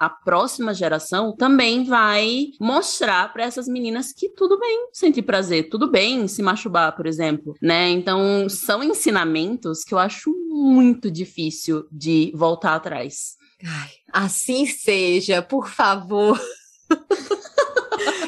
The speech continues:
Speaker 2: Que assim seja, que suas palavras sejam uma grande profecia, porque eu confesso que eu tenho um pouco de medo.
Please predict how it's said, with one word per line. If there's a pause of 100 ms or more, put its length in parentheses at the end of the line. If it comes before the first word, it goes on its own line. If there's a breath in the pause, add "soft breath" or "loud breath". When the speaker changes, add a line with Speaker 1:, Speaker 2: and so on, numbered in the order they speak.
(180)
Speaker 2:
Que
assim
seja,
que
suas
palavras
sejam
uma
grande
profecia,
porque
eu
confesso
que
eu
tenho
um
pouco
de
medo.